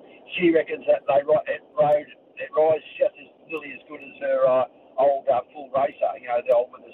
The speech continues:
skinny, um, smooth tyres. You know, so yeah, just, uh, go to your bike shop and the guys can advise you on the tyres. You know, so no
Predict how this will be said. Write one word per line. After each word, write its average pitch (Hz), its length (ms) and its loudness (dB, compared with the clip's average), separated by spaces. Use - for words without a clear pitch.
skinny, 127 320 -20
um, 117 260 -4
smooth 139 280 -6
tyres. 117 420 2
You - 80 -18
know, - 140 -14
so 123 120 -2
yeah, 190 180 0
just, - 300 -6
uh, 156 320 0
go 220 100 4
to 196 60 -2
your 175 160 -6
bike 170 260 2
shop - 220 0
and - 40 -20
the - 60 -20
guys 165 300 0
can - 160 -14
advise 143 340 2
you 135 140 -6
on 127 100 -6
the 117 140 -16
tyres. 139 420 2
You 117 140 -20
know, - 100 -16
so 120 100 -2
no - 40 2